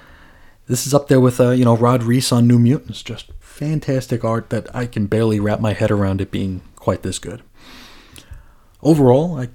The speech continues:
can't believe I'm saying this, but Cable <laughs> is more than worth your time. I mean, who'da thunk it? Um, this might be the best book with Cable branding on it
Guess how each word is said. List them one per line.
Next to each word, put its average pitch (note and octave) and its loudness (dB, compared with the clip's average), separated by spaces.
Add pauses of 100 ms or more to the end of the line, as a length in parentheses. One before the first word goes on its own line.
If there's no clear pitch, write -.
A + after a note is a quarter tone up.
(120)
can't C3+ 0
believe A2+ 0
I'm G2+ -4
saying C3+ -4
this, F#2+ -6
but - -8
Cable D3 0 (400)
<laughs> - -12
is E3 -2
more C#3 0
than B2+ -4
worth A#2 -4
your G#2 -2
time. G2+ -6 (1160)
I F#2+ -12
mean, C3+ 0
who'da C#3+ 4
thunk A#2+ 0
it? - -8 (360)
Um, G#2+ -4
this D#3 0
might D3 -2
be D3+ 0
the A#2+ 0
best A2+ -6
book - -10
with - -4
Cable A#2+ -2
branding A#2 0
on C#3 0
it D#3 -8